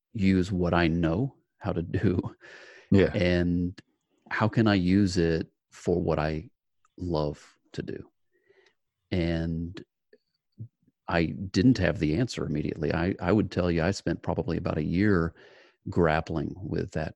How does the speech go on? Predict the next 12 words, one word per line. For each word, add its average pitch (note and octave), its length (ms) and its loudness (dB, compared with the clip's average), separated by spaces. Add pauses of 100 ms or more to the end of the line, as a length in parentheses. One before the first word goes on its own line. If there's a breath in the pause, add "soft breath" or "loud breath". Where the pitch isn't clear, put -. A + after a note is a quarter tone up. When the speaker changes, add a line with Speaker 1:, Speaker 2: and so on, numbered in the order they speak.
Speaker 1:
question. - 520 -12 (760)
Speaker 2:
Mm-hmm. F#2 100 4
Speaker 1:
And D#2+ 720 0
it F2 160 -2
was D#2+ 500 -2 (160)
probably - 380 -2
at D#2 100 -6
the D#2+ 140 0
end D#2+ 100 0
of E2 60 -6
about D#2+ 320 -4
twelve, E2 480 -2